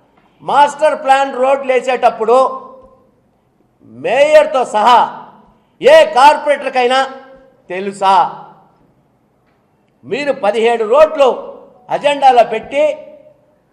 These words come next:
ఒక వీడియో వేసి చూపించేటప్పుడు ఇప్పుడున్న మేయరే "అసలు ఈ రోడ్ల గురించి నాకు తెలియదు" అని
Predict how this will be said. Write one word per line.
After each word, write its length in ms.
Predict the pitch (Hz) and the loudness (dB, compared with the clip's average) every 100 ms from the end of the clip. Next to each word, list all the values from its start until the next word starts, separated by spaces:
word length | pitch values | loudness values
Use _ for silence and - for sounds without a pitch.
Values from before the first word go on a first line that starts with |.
| _ _ _ - | _ _ _ -20
ఒక 160 | 156 | -6
వీడియో 520 | 170 135 123 233 294 285 | -4 -4 -8 -6 0 4
వేసి 320 | 240 233 220 | 4 2 -6
చూపించేటప్పుడు 1160 | - 226 254 - 226 202 190 196 185 165 - - _ _ _ 170 | -12 -14 -14 -8 -6 -4 -6 -8 -10 -12 -18 -20 _ _ _ -20
ఇప్పుడున్న 600 | 220 - 240 226 226 220 | -20 -8 -2 -2 -2 -4
మేయరే 800 | 208 226 294 294 311 302 - - - - | -2 4 6 8 6 2 -4 -16 -20 -20
"అసలు 180 | 156 196 | -16 -12
ఈ 100 | 185 | -6
రోడ్ల 320 | 196 285 294 | 0 0 0
గురించి 340 | 262 262 254 240 | -4 -6 -8 -4
నాకు 380 | 226 214 202 | -2 -4 -6
తెలియదు" 520 | 196 - 285 330 311 294 | -8 -4 -2 -2 0 0
అని 500 | 269 247 220 - | 2 0 -2 -6